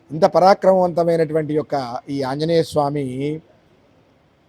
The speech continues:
ఆయనకు చిన్నతనంలోనే మహాబల పరాక్రమాలు ఉంటాయి. అష్టసిద్ధులు కూడా, అష్టసిద్ధులు లభిస్తాయి. శారీరకమైనటువంటి బలం, ఎందుకంటే మనకు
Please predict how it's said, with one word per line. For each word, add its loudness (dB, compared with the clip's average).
ఆయనకు 0
చిన్నతనంలోనే 0
మహాబల 2
పరాక్రమాలు -4
ఉంటాయి. -18
అష్టసిద్ధులు 0
కూడా, 0
అష్టసిద్ధులు -2
లభిస్తాయి. -4
శారీరకమైనటువంటి 2
బలం, -8
ఎందుకంటే 0
మనకు -4